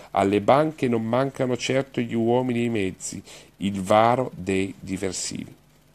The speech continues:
Provvedimenti giudiziari semplici,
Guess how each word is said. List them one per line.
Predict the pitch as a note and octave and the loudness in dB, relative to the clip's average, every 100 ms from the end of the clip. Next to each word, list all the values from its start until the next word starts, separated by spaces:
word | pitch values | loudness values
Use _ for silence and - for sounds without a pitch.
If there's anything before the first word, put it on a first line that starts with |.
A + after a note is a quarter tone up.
| _ _ - - - - - - - | _ _ -16 -16 -14 -20 -20 -20 -6
Provvedimenti | - C3+ C#3+ C#3 D3 D3+ E3+ E3+ D#3 | 2 6 6 6 4 4 4 2 -2
giudiziari | C3+ C3+ C3+ - D3 | -4 -4 0 2 2
semplici, | C3+ D#3 D3 B2 - - - | 2 0 0 -2 -10 -12 -14